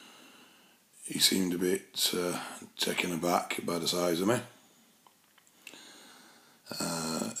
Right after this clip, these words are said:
in fact, I'm noticeably bigger than him, <laughs> but, um, a really nice guy. Had a chat. Once he twigged who I was, because we've been speaking by email, he sort of opened up quite a bit. Uh, and I know James spoke to him later in an interview.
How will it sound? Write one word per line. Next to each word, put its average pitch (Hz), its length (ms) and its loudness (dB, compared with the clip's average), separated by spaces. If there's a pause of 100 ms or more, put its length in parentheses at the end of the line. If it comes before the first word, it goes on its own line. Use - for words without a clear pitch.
in 85 120 4
fact, - 400 2
I'm 80 400 -4 (1040)
noticeably 95 600 6
bigger 90 240 4
than 92 160 4
him, 120 280 6
<laughs> - 80 -16
but, 107 480 10 (160)
um, 95 480 8 (140)
a - 60 0
really 113 240 10
nice 101 240 8
guy. 95 320 2
Had 85 140 0
a 82 40 -2
chat. 95 420 -2 (1200)
Once 104 220 6
he 98 60 2
twigged 98 300 8
who 92 140 8
I 92 40 10
was, 92 360 10
because 87 260 -2
we've 85 100 0
been 87 120 0
speaking 85 280 -2
by 85 200 2
email, 85 480 2
he 80 80 0
sort 52 260 2
of 80 80 0
opened 85 220 0
up 82 120 -4
quite 82 280 0
a - 40 -4
bit. 82 240 0 (2000)
Uh, 90 520 10
and 87 100 4
I 90 60 8
know 92 100 8
James 90 440 6
spoke 90 300 2
to - 120 -2
him 85 160 0
later 87 560 0
in 80 100 -4
an 85 140 2
interview. 90 500 2